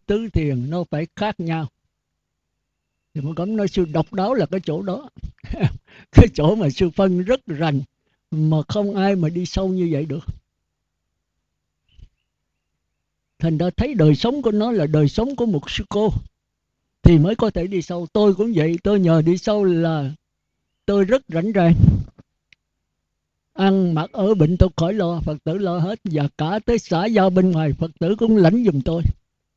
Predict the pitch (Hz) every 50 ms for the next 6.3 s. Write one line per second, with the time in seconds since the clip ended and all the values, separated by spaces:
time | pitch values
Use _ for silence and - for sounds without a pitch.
0 | _ _ _ _ _ _ - - 180 175 180 - - - - 190 208 190 175 170
1 | 160 - 175 185 180 175 - - - - - - _ _ _ _ _ _ _ _
2 | - 170 151 175 170 156 - - 175 175 226 269 285 240 226 220 208 190 180 160
3 | 170 196 208 220 - - 190 160 143 139 - - 190 - 185 190 208 190 160 165
4 | 208 196 196 165 - 202 190 - - 143 131 - 165 151 - 175 - - 139 -
5 | _ _ _ _ _ _ _ _ _ _ _ _ _ _ - 165 165 160 151 -
6 | - 214 226 214 190 165